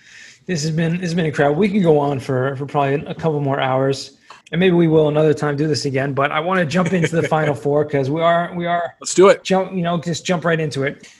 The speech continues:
Speaker 1: The, the first question for you is, what is the worst job you ever had?
Speaker 2: You know, it's so difficult for me to think through my worst job because I learned so many from them all. But, you know, I would say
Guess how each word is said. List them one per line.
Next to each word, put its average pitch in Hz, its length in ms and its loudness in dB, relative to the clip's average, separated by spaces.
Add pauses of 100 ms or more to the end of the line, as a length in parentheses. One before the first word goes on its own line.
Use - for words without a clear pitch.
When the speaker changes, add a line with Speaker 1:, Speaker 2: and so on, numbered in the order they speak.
(140)
Speaker 1:
The, 202 440 2
the 180 100 -4
first 247 280 0
question 208 280 2
for 190 140 -2
you 180 80 2
is, 156 80 0
what 196 220 2
is 196 80 0
the 170 100 4
worst 180 640 -2 (120)
job 147 340 0
you 139 120 0
ever 135 180 0
had? 123 360 -6 (1040)
Speaker 2:
You 185 320 -4
know, 226 260 -4 (380)
it's 170 180 -4
so 226 300 2
difficult 190 560 -4
for 156 80 -8
me 151 180 -4
to 143 180 -8
think 160 300 -8
through 151 160 -2
my 135 160 -4
worst 135 400 -4
job 127 320 -4
because 147 300 -4
I 135 80 -2
learned 160 340 0
so 160 220 -2
many 147 280 -4
from 131 140 -8
them 127 160 -6
all. 113 180 -2
But, 135 260 -4 (360)
you 156 60 -2
know, 175 80 2
I 175 160 2
would 214 160 -2
say 180 320 2